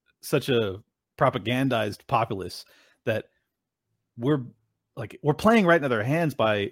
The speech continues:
going after each other. You know, like, we have w-, the whole, the whole apparatus, the whole regime,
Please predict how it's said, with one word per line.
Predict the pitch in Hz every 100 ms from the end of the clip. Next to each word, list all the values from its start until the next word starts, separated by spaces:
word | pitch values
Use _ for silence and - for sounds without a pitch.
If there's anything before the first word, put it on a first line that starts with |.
| 156
going | 131 127 123
after | 117 120
each | 95 -
other. | 127 76 _ _ _ _ _ _ -
You |
know, | 101 104
like, | 120 107 - _ _ _ _ _ _ _ -
we | 135
have | 151
w-, | - 131 - _
the | - 135
whole, | - - 247 247 220 160 117 82 _ _ -
the | 127
whole | - 208 190 175
apparatus, | 147 143 127 110 87 -
the | -
whole | 123 175 185 165 147
regime, | 147 127 104 131 117 92